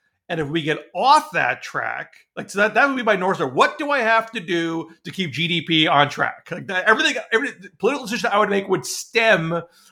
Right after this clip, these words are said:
from that beginning point. And rolling the dice on new speaker doesn't compute with that. If that's not your North Star, if your North Star is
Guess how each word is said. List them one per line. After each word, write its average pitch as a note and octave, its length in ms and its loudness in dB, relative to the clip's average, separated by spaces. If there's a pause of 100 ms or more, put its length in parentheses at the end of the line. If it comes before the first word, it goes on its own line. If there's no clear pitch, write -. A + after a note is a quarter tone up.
(140)
from F3 160 0
that E3+ 240 6
beginning D3+ 480 -2
point. - 480 -20 (480)
And D3+ 360 0
rolling F3 280 4
the E3 60 0
dice F#3+ 480 2
on F3+ 280 0
new D#3+ 120 -4
speaker A3 440 -2
doesn't D#3 320 2
compute B3 380 -4
with G3 180 -8
that. - 260 -8 (260)
If - 180 -2
that's C4+ 300 2
not B3 200 0
your G3 320 2
North E3+ 300 0
Star, F#3 800 0 (560)
if F#3 180 -2
your F3+ 80 2
North F#3 220 0
Star A#3 360 4
is F#3 320 2